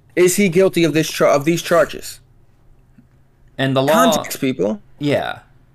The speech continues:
Speaker 2: And then, like, if you're looking at, like, the plainest reading of the laws there, I mean, they're going off
Speaker 1: Yeah.
Speaker 2: of that.
Speaker 1: Yeah, yeah, exactly, yeah. They're going off the, the written law.
Speaker 2: Yeah.
Speaker 1: Yeah.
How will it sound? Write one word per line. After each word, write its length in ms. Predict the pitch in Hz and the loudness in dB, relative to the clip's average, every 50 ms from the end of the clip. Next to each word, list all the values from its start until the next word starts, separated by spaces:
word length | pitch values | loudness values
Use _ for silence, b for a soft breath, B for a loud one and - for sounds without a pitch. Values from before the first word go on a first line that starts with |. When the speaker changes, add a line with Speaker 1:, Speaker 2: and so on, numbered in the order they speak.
| _ _ - | _ _ -4
Speaker 2:
And 180 | 139 139 143 | -4 -2 0
then, 240 | 156 165 170 160 156 | 0 -2 -2 -2 -2
like, 400 | 147 139 127 117 113 101 - - - - - _ _ _ _ _ _ _ _ _ _ _ _ _ _ _ _ _ _ _ _ _ _ _ B B B B B B B B B B B B B B B - | -2 0 0 0 -2 -4 -8 -14 -20 -20 -20 _ _ _ _ _ _ _ _ _ _ _ _ _ _ _ _ _ _ _ _ _ _ _ B B B B B B B B B B B B B B B -14
if 140 | - - - | -10 -6 -4
you're 100 | 226 233 | -2 -2
looking 300 | 233 240 233 226 196 190 | -2 -2 -4 -4 -4 -4
at, 200 | 175 160 - - | -2 -2 -2 -2
like, 160 | 139 127 127 | -2 -2 -4
the 100 | - 113 | -6 -8
plainest 680 | - - - - - - 135 135 135 131 127 127 - | -8 -12 -18 -14 -8 -6 -4 -2 -2 -2 -4 -4 -6
reading 400 | 113 107 110 113 107 113 110 107 104 | -8 -8 -6 -6 -6 -8 -8 -10 -10
of 80 | - - | -8 -8
the 100 | 95 87 | -8 -8
laws 580 | 85 80 80 80 76 76 87 92 101 101 - | -8 -10 -10 -10 -8 -8 -8 -10 -10 -10 -12
there, 520 | - 82 82 78 78 82 92 107 117 - - _ _ _ _ _ _ _ _ - | -12 -10 -10 -8 -8 -8 -8 -8 -10 -12 -14 _ _ _ _ _ _ _ _ -8
I 100 | 113 104 | -8 -8
mean, 500 | 98 95 95 90 80 78 73 73 73 69 - _ _ _ _ _ _ _ _ _ _ _ _ _ _ _ _ _ _ - - 95 - - | -8 -10 -10 -10 -10 -12 -14 -16 -18 -20 -20 _ _ _ _ _ _ _ _ _ _ _ _ _ _ _ _ _ _ -14 -14 -12 -10 -8
they're 200 | 127 120 156 160 | -6 -4 -4 -4
going 380 | 139 131 170 170 170 160 147 | -2 -2 -2 -2 -2 -2 -2
off 160 | 143 131 127 143 | -2 -2 -2 -2
Speaker 1:
Yeah. 100 | 131 101 | -2 -4
Speaker 2:
of 300 | - - - 101 101 101 | -4 -6 -12 -18 -14 -8
that. 460 | 110 101 87 69 65 64 - - - - - _ _ _ _ _ _ _ _ - | -6 -6 -6 -6 -8 -12 -14 -16 -20 -20 -20 _ _ _ _ _ _ _ _ 0
Speaker 1:
Yeah, 260 | 226 269 240 156 101 131 | 2 2 2 0 0 0
yeah, 140 | 196 208 | -2 -2
exactly, 400 | - 160 - 233 233 208 175 202 | -2 -2 -2 -2 -2 -2 -2 -2
yeah. 180 | 240 214 131 92 | 0 0 0 -2
They're 120 | 123 156 | -4 -2
going 180 | 156 175 190 180 | 0 2 2 2
off 140 | 180 175 - | 2 0 0
the, 140 | - 175 160 | -2 -2 -2
the 160 | 143 143 135 | 0 0 0
written 280 | 131 143 147 165 180 | 2 0 2 2 2
law. 320 | 180 196 226 240 160 - - - - - - - _ | 2 2 2 2 0 -2 -6 -12 -20 -20 -20 -16 _
Speaker 2:
Yeah. 120 | - 135 139 | -4 0 2
Speaker 1:
Yeah. 320 | 123 104 90 78 69 - | 2 2 0 -2 -6 -10